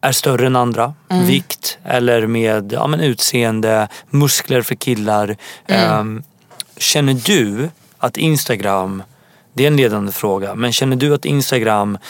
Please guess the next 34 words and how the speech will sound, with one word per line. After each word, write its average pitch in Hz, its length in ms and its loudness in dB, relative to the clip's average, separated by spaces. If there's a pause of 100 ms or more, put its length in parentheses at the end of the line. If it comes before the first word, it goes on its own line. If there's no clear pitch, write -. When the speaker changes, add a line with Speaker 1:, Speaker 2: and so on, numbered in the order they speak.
(140)
Speaker 1:
och 127 140 0
då 127 100 2
pratar 131 300 0
jag 117 80 0
inte 113 140 -4
bara 113 160 2
om 110 360 -2
de 117 180 0
vardagliga 117 640 2
Instagrammarna 104 600 -2
utan 104 200 -4
de 107 260 -2
mer 107 180 -2
offentliga, 107 480 -4
vi 113 100 -4
säger 110 240 -2 (120)
de 117 160 -2
som 117 120 -4
har 117 80 2
över 107 120 -2
tjugotusen 101 720 -6
följare 101 280 -8
på 113 80 -8
Instagram 113 440 -6
eller 110 140 0
är 143 140 2
Speaker 2:
Mm. 180 140 2
Speaker 1:
offentliga 104 340 -2
personer, 107 460 -4 (580)
bidrar 139 500 2
de 107 240 0
till 98 420 -4
den 98 180 -4
hetsen? - 460 -8